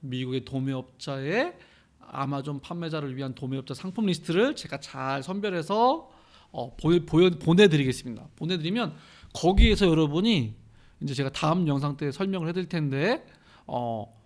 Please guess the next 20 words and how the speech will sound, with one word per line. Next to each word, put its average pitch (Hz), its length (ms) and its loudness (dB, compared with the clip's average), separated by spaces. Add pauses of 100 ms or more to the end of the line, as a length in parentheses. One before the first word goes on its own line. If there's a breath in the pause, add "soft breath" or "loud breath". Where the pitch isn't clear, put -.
(140)
어, 170 100 -4
어떻게 254 440 0
하면 214 420 0
그 160 220 -2
데이터를 156 420 0
분석하는지를 139 840 -2
한번 151 380 -4 (280 loud breath)
아예 139 280 -4
떠먹여드릴 262 540 2
수 - 120 -8
있도록 151 400 -4
준비해보도록 139 540 -4
하겠습니다. 143 540 -6
그래서, 151 320 0 (340 loud breath)
어, 135 220 -4
신청서를 262 720 2
작성해주신 180 840 -4
분에 165 200 -4
한해서 180 840 -2
제가 147 520 -4